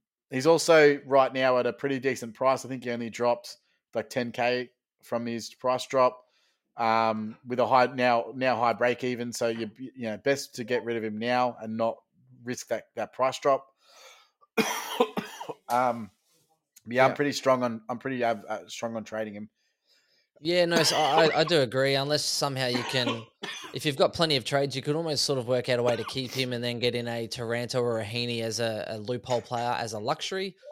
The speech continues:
Speaker 2: Um, not that that would ever happen to someone like me that burns my trades at the moment. But the other issue is I do also wanna touch on, Chris, is that Max Gawn's in that same situation because some people were looking at possibly holding him to get some more news.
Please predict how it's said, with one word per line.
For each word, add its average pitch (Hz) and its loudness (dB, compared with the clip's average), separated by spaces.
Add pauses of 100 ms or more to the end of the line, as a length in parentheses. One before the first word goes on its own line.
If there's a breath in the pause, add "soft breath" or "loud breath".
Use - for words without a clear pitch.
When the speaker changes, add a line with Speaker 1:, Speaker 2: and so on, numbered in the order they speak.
(220 loud breath)
Speaker 2:
Um, 139 -2 (180)
not 135 -4
that 120 -4
that 120 -4
would 120 -4
ever 117 -4
happen 120 -6
to - -8
someone 123 -6
like 117 -4
me 117 -6
that 110 -8
burns 123 -6
my 120 -10
trades 120 -6
at 120 -4
the - -14
moment. 139 -8 (420 soft breath)
But 151 4
the 170 6
other 214 6
issue 151 0
is 131 0
I 135 4
do 143 2
also 147 -2
wanna 139 -4
touch 143 -2
on, 143 -6
Chris, 147 -2
is 143 -6
that 160 2
Max 190 -4
Gawn's 147 -4
in 135 -2
that - -10
same 123 -8
situation 120 -8
because 131 -6
some 160 0
people 147 -2
were 135 2
looking 131 -6
at - -12
possibly 120 -4
holding 156 -2
him 151 -4
to 123 -8
get 117 -6
some 123 -10
more 117 -4
news. 147 -4